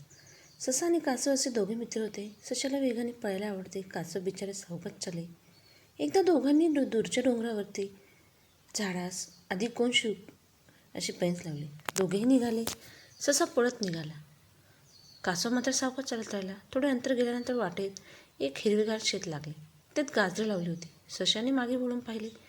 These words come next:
तर कासव खूप दूर होते. त्याने विचार केला, "आपण जो तोपर्यंत गाजरे खाऊ, फार तर कासव शेतापर्यंत येईल. मग आपण पुन्हा पळत पुढे जाऊ." सशाने गाजर खायला सुरुवात केली.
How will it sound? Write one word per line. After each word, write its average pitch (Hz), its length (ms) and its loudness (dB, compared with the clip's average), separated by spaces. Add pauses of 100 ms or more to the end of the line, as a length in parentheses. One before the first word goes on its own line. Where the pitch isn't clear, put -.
(460)
तर 320 80 -2
कासव 247 440 4 (400)
खूप 240 260 -2
दूर 196 160 2
होते. 175 260 -8 (600)
त्याने 269 180 4
विचार 285 320 2
केला, 254 240 -2
"आपण 269 400 -2
जो 214 220 -2 (180)
तोपर्यंत 240 440 2
गाजरे 196 440 2
खाऊ, 196 200 -6 (600)
फार 285 180 2 (100)
तर 339 60 6
कासव 240 320 4
शेतापर्यंत 190 680 0
येईल. 151 200 -2 (760)
मग 269 120 6
आपण 294 240 4
पुन्हा 240 220 6
पळत 208 200 2
पुढे 190 240 2
जाऊ." 151 160 0 (300)
सशाने 226 420 2
गाजर 233 320 -2
खायला 196 280 -4
सुरुवात 180 460 -6
केली. 160 160 -8